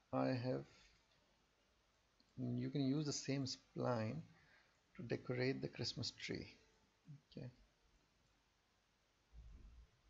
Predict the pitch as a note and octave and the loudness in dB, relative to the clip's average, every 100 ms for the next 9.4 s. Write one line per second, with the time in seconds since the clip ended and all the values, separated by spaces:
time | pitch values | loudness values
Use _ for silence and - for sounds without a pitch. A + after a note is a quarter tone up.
0 | _ _ - - - - - - _ _ | _ _ -10 -10 -10 -16 -20 -20 _ _
1 | _ - - - A#2 A#2 A2+ A#2 B2 A#2 | _ -18 -16 -10 -4 -2 0 2 2 0
2 | C#3 A#2 A2+ A#2 B2+ A#2 A#2+ - - - | 0 2 2 2 2 2 2 -6 -8 -2
3 | A#2+ A#2 B2 A#2+ A#2+ B2+ A#2 A2+ A#2 A#2+ | 0 2 6 6 6 2 4 4 4 2
4 | A#2 B2+ - - A#2+ - G2+ F#2+ - - | 0 -2 -4 -4 -4 -4 -8 -10 -16 -20
5 | - - - - B2 B2+ A#2+ A#2+ A#2+ A#2+ | -20 -20 -14 0 4 4 2 2 4 4
6 | A#2+ A#2 G#2+ - B2 A#2 B2 A#2 A#2 A#2 | 4 0 -2 0 2 4 4 2 2 0
7 | A#2+ A#2+ B2 A#2 A#2 A#2 G#2+ - - _ | 0 0 0 2 2 0 -4 -10 -20 _
8 | - B2 A2+ A2 A2+ A2 A#2+ - - - | -8 -2 0 2 0 -2 -4 -2 -2 -2
9 | - - - | -6 -4 -6